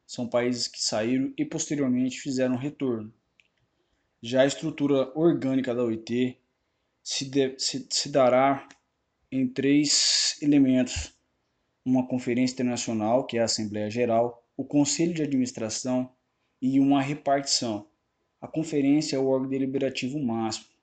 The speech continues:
né? Já, ó, o conselho, ele será composto por vinte e oito representantes do governo, quatorze empregadores e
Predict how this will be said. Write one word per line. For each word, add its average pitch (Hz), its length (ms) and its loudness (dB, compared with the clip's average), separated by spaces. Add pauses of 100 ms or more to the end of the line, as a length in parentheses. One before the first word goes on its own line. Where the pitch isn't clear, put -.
(240)
né? 107 240 -14 (960)
Já, 117 680 2 (760)
ó, 113 300 2
o 117 60 -6
conselho, 139 720 0
ele 113 160 -4
será 120 260 2
composto 117 520 -6
por 113 380 -4 (120)
vinte 165 220 0
e 147 60 0
oito 131 220 0
representantes 117 1080 -4 (220)
do 113 120 -8
governo, 113 600 -2 (380)
quatorze 156 500 2
empregadores 127 920 -2 (440)
e 175 360 2